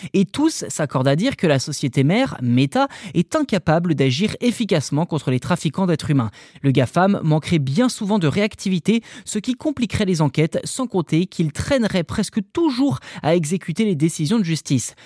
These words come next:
En fait, Meta rejette très souvent le mandat délivré par les autorités, ce qui peut, je cite, « retarder le sauvetage d'une victime »,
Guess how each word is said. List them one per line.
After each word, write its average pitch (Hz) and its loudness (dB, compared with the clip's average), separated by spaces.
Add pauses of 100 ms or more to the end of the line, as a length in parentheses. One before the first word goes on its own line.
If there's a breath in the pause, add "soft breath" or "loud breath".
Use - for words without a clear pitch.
(160 loud breath)
En 135 0
fait, 285 0 (200 loud breath)
Meta 240 4
rejette 185 0
très 294 0
souvent 165 0
le 160 2
mandat 175 2
délivré 151 0
par 143 -2
les 127 -2
autorités, 160 0 (220 loud breath)
ce - -8
qui 226 -4
peut, 170 2
je 135 2
cite, « 208 -2
retarder 147 0
le 185 2
sauvetage 196 -2
d'une 202 0
victime », 165 -4